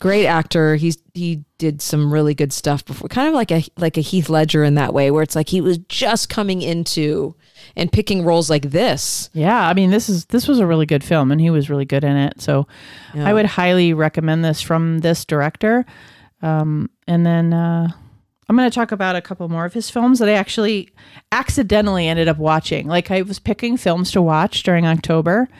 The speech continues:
Speaker 2: and I was watching films and lots of films, and I, and I came across these other couple of films,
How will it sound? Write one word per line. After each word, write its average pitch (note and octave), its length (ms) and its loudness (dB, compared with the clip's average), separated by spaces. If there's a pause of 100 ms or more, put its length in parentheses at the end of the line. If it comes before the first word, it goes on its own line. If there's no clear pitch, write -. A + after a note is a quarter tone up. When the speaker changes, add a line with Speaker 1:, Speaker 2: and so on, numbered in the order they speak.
(560)
Speaker 2:
and G3 140 2
I F#3+ 60 4
was F#3 220 0
watching A3 580 2 (140)
films G3 560 2
and E3 240 0
lots E3 300 0
of E3 60 -2
films, D#3+ 420 0
and D#3 100 0
I, D3+ 220 0
and F3+ 100 0
I E3+ 100 2
came C4+ 220 2
across A#3+ 320 2
these D#3+ 160 0
other B3 220 2
couple F3 260 0
of D#3 80 0
films, D#3+ 500 0